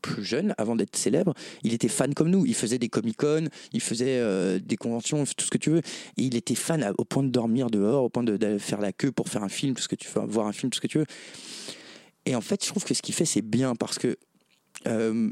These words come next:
moi, je suis pas un accro des signatures, mais c'est vrai que ça fait toujours plaisir, euh, sur son site de voir commander un truc signé, sans passer par eBay, sans passer par des fortunes. Euh, tu vois, enfin, il sait que les gens, les gens qui l'aiment bien, en tout cas, c'est pas,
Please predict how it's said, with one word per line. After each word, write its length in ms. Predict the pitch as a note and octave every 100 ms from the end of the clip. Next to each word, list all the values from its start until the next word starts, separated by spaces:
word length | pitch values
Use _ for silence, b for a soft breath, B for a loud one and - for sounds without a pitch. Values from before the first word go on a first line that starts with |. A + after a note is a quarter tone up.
| -
moi, 180 | A#2 C#3
je 60 |
suis 80 | -
pas 80 | B2+
un 140 | A2+
accro 320 | A2+ - C3+
des 80 | A#2
signatures, 520 | G#2+ B2 A2+ - A2+ - B B
mais 80 | B2
c'est 80 |
vrai 80 | A#2+
que 60 | -
ça 80 | A2+
fait 100 | B2
toujours 220 | - B2
plaisir, 440 | - A2 B2+ E3+ -
euh, 140 | A2+ A2
sur 180 | - -
son 140 | A2
site 200 | - D3
de 80 | A#2
voir 200 | A#2+ -
commander 300 | G2+ A2 B2+
un 80 | A#2+
truc 200 | - -
signé, 580 | - B2 A2+ A2 D3+ - B B
sans 220 | - C#3+
passer 300 | C#3 G#2 B2+
par 220 | - G#2
eBay, 300 | A2 A#2 B2
sans 140 | B2+ A2+
passer 220 | G#2 -
par 120 | G#2
des 80 | F#2
fortunes. 680 | - - - - - D3 A#2 B B -
Euh, 680 | F#2+ F#2+ F#2+ G#2+ A2 G#2+ G#2+
tu 120 | - -
vois, 80 |
enfin, 200 | C#3 G#2 E2+
il 120 | A#2+
sait 220 | - D#3+
que 120 | - A#2+
les 200 | A2+ G#2
gens, 300 | B2 D#3 - - B B
les 120 | A2
gens 120 | A2
qui 160 | D#3+ A#2
l'aiment 300 | A#2 B2 A2+
bien, 160 | A#2+ -
en 80 | A2+
tout 80 | -
cas, 160 | D3+ - B B B B B B B B B -
c'est 120 | -
pas, 120 | -